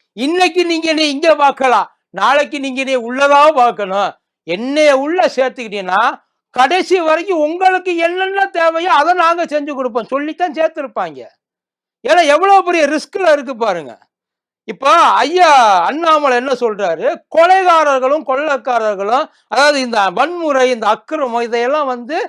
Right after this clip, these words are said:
இந்த நாட்டுல இடம் கிடையாது. கரெக்ட், இடம் கிடையாது. அப்படின்னா நீங்க கட்சியை கலைச்சு தயவு செய்து போயிடுங்க. ஏன்னா ஒட்டுமொத்த கும்பலும் அங்கேதான் ஒளிஞ்சிருக்குன்றாங்க. அதை பாக்குறப்ப சின்ன புழல்னு செல்லமா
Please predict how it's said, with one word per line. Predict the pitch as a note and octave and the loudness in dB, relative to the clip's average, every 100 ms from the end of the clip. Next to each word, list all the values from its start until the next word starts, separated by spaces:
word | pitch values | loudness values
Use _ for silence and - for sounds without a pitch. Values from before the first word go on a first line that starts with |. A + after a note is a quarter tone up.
| _ _ - D4+ | _ _ -6 -4
இந்த | G4+ G4+ F#4+ E4+ | -4 -2 0 2
நாட்டுல | E4 E4 F4 D#4+ B3+ | 0 0 -2 -2 -2
இடம் | B3+ A#3 | -2 -2
கிடையாது. | G#3 F#3+ E3 D3+ F#3 E3 A2+ _ _ _ _ _ _ _ _ | -4 -2 -4 -6 -6 -8 -10 _ _ _ _ _ _ _ _
கரெக்ட், | F3 F3+ E3 E3+ G3+ A#3 E3+ _ _ _ | -4 -4 -6 -8 -4 -4 -8 _ _ _
இடம் | E3 G#3 G3+ | -6 -4 -4
கிடையாது. | F#3 F3 D#3+ G3+ | -4 -2 -2 -2
அப்படின்னா | F#3 A3+ A3+ | -4 -4 -8
நீங்க | A3+ G3+ | -6 -6
கட்சியை | G3 - A#3+ | -6 -6 -8
கலைச்சு | G3+ F3+ A#3 F3 | -8 -10 -10 -6
தயவு | F#3+ A#3 A#3+ | -6 -6 -10
செய்து | A3 - | -16 -12
போயிடுங்க. | G#3+ A#3+ G3 D3+ D#3+ F3 C#3 _ _ _ _ - | -10 -10 -12 -12 -8 -8 -10 _ _ _ _ -4
ஏன்னா | D4+ C4 C#4 | 2 4 2
ஒட்டுமொத்த | C#4+ G4 F#4 F4 D#4+ | 0 -4 -4 -2 -4
கும்பலும் | D4 E4 E4+ F4+ C#4+ | -4 -4 0 0 0
அங்கேதான் | E4 F4+ F4+ E4+ | 0 2 4 4
ஒளிஞ்சிருக்குன்றாங்க. | E4+ F#4 F#4+ F4+ E4+ F4+ F#4+ F4 D#4+ C#4 C4 F3 C3+ _ _ _ _ _ _ - | 4 2 0 -2 -2 -4 -4 -2 0 0 0 -2 -4 _ _ _ _ _ _ -2
அதை | A3+ C4+ - | 2 2 2
பாக்குறப்ப | C#4 F#4+ F#4+ F4 D#4+ G4 - | 2 2 2 0 0 -2 -4
சின்ன | F#4 G#4 G#4+ E4 - | -6 -4 -6 -6 -2
புழல்னு | F4+ E4+ F#4+ - | 2 2 0 0
செல்லமா | E4 G4 F#4+ | 0 0 0